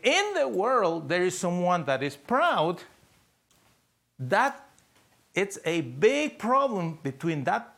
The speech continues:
person and the Lord, because pride is something that the Lord cannot handle. You see that?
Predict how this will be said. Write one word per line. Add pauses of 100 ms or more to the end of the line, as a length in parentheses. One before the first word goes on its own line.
(140)
person (100)
and
the
Lord, (520)
because
pride (220)
is
something
that
the
Lord
cannot (160)
handle. (1600)
You
see
that?